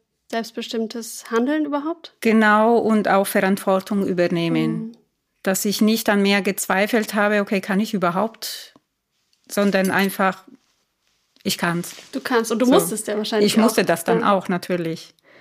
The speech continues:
Speaker 2: Meine Mutter war irgendwann mal im Krankenhaus vier Tage und, ähm, wir hatten dann am Abend dann immer wieder auch jemand da. Ähm, mein Vater war ja Lehrer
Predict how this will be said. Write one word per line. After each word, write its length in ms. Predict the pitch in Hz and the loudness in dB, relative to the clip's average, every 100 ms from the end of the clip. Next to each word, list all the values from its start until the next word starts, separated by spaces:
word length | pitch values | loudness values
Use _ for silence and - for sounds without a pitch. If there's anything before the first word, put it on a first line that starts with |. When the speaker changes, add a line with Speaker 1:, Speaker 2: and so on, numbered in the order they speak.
| - - - _ _ _ - | -20 -20 -20 _ _ _ 0
Speaker 2:
Meine 200 | 190 190 | 2 2
Mutter 260 | 196 220 | 2 2
war 240 | 196 190 190 | 2 0 0
irgendwann 460 | 196 190 185 185 | 0 0 2 2
mal 200 | 185 185 | 0 0
im 520 | 180 180 175 175 175 - - | -2 -2 -2 -4 -6 -10 -16
Krankenhaus 840 | - 196 226 233 196 202 214 214 | -4 -2 0 0 2 0 0 -4
vier 200 | - 220 | -4 -4
Tage 680 | 208 - 208 208 220 226 226 | -4 -2 0 0 0 0 0
und, 720 | - 175 175 170 - - - - | -2 -2 -2 -4 -10 -12 -12 -8
ähm, 640 | 196 175 170 165 160 160 - | -4 -2 -2 -4 -4 -6 -6
wir 160 | 175 | -2
hatten 280 | 180 208 190 | -2 0 2
dann 360 | 185 180 170 170 | 2 0 -2 -4
am 600 | 175 170 165 165 160 - | -4 -2 -2 -4 -6 -4
Abend 400 | 160 180 202 185 | 0 2 2 0
dann 120 | 190 | 0
immer 220 | 180 180 175 | 0 -2 -2
wieder 260 | 175 170 | -2 -4
auch 80 | 170 | -4
jemand 380 | - 180 170 170 | -4 -4 -2 -2
da. 240 | 175 208 - - - - - - _ _ | -2 -4 -8 -20 -20 -20 -20 -20 _ _
Ähm, 400 | 208 190 202 180 | 0 2 2 2
mein 180 | 175 180 | 2 0
Vater 260 | 196 190 185 | -2 -2 -2
war 120 | 175 | -2
ja 160 | 175 | -2
Lehrer 440 | 165 190 208 233 | -2 0 0 0